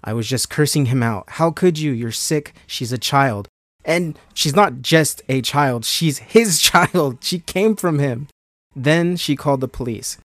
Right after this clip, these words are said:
So on July twentieth of twenty seventeen, two months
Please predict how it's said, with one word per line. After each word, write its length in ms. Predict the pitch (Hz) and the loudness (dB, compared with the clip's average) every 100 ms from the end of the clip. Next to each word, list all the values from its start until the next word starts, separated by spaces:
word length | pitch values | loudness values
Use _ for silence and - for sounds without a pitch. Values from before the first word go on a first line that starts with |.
| _ - | _ -2
So 160 | - | 2
on 160 | 131 156 | 4 4
July 260 | 151 165 190 | 4 4 2
twentieth 480 | - 180 170 160 | 0 -4 -4 -4
of 100 | 139 | -8
twenty 220 | - 151 143 | -6 -4 -4
seventeen, 540 | - 139 117 135 127 | -2 -4 -4 -4 -4
two 240 | - 170 | 0 0
months 420 | 175 151 151 - | 0 -2 -4 -8